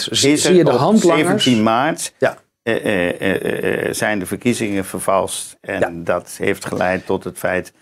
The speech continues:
Speaker 1: Het is niet alleen
Speaker 2: dat
Speaker 1: op
Speaker 2: er nu
Speaker 1: zeventien
Speaker 2: een
Speaker 1: maart.
Speaker 2: regering, eh, gevormd kan worden die we dan krijgen. Dat is dezelfde overigens als de vorige.
Speaker 1: Nou, dat is natuurlijk al een hele sterke indicatie dat er iets mis is.
Speaker 2: Ja.
Speaker 1: Je, je treedt af omdat je iets fout hebt gedaan en je treedt weer aan. En dat, dat, die fout is nog niet opgelost.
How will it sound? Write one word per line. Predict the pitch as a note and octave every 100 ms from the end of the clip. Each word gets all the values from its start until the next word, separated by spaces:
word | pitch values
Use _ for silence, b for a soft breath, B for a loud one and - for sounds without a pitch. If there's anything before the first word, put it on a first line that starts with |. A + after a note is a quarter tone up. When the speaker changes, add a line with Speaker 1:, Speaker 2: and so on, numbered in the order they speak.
| b
Speaker 1:
Het | C3
is | B2+
niet | C#3+
alleen | A2+ B2
Speaker 2:
dat | A2
Speaker 1:
op |
Speaker 2:
er | A#2
nu |
Speaker 1:
zeventien | B2+ B2
Speaker 2:
een | A#2
Speaker 1:
maart. | C#3 A#2 A2
Speaker 2:
regering, | A#2 C#3 B2+ A#2 - -
eh, | - - G#2 G2
gevormd | - F2 G#2+ A2 F2+
kan | G2+
worden | F#2 G2+ F#2
die | F2+ F2+
we |
dan | F2+ F2
krijgen. | E2+ F#2 F#2 - - _ _
Dat | F#2+
is | -
dezelfde | - A2+ G#2+ G2
overigens | F#2 F#2 F#2
als | E2
de | F2
vorige. | F#2+ F2+ - -
Speaker 1:
Nou, | A#2+ G2+
dat | A#2 C#3
is | C#3
natuurlijk | C#3+ C3+ C3
al | B2+
een | B2
hele | B2+ C#3+
sterke | C3+ D3 C3+ C3
indicatie | B2 A#2+ C3 B2+ B2
dat | A#2+
er | A#2
iets | A2
mis | A2 G2
is. | A2 G2+
Speaker 2:
Ja. | - G3
Speaker 1:
Je, | B2+ A#2
je | B2+
treedt | B2 C3+ B2+
af | - D3+ D3+
omdat | A#2 B2 B2+ B2
je |
iets | A#2+
fout | - D#3+
hebt | E3
gedaan | C3 C#3 C#3
en | C3+
je | C3
treedt | B2+ C3+ B2+
weer | B2
aan. | C3 G3 G3
En | C#3+ C3+
dat, | C#3 - -
dat, | C3+ B2
die | C3
fout | B2 D#3+
is | D#3
nog | D3+
niet | D#3 G3
opgelost. | - A2+ G2+ -